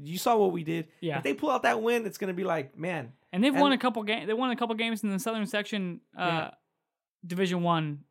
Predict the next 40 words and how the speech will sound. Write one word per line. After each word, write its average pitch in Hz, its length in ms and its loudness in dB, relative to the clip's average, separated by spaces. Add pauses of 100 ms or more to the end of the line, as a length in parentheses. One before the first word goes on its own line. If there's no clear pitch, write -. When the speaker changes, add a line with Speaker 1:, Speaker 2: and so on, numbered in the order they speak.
(140)
Speaker 1:
Yeah. 139 80 -14
Speaker 2:
slate 175 380 0
that, 180 260 -2
that 185 200 -2 (140)
many 185 300 0
people 208 180 -2
thought 214 200 0
they 208 80 0
wouldn't. 247 200 2
I 170 40 0
mean, 175 240 -2
Speaker 1:
Yeah. 135 80 -8
Speaker 2:
in 185 60 0
the 175 60 0
first 208 220 0
round, 220 200 2
they 165 40 0
beat 160 200 -4
Long 170 120 0
Beach 170 160 -2
Poly, 175 280 0
and 139 140 -4 (240)
Speaker 1:
Yeah. 117 100 -16 (140)
Speaker 2:
a 151 60 -6
lot 175 140 4
of 175 40 -4
people 170 200 0
thought 170 200 0
they, 165 180 0
they 165 160 -6
weren't 170 200 -2
gonna 160 140 0
do 143 160 -4
that. 170 300 2 (280)
Speaker 1:
Yeah. 123 100 -18
Speaker 2:
Windward 202 360 4
is 156 280 0
extremely 180 560 -2
well 147 160 -2
coached 139 520 -6